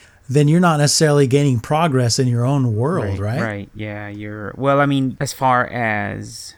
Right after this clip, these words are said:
Speaker 2: you're, you managing your camp and your survivors, but,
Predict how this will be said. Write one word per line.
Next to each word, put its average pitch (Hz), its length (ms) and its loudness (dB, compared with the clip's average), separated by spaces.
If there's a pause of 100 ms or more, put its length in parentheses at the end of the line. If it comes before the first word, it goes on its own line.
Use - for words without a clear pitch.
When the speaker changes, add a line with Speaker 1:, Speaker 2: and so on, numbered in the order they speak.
(120)
Speaker 2:
you're, 113 480 -2
you 123 200 -4
managing 107 760 -2
your 98 220 -4
camp 104 580 -6
and 101 140 -6
your 98 160 -8
survivors, 101 840 -6
but, 101 300 -8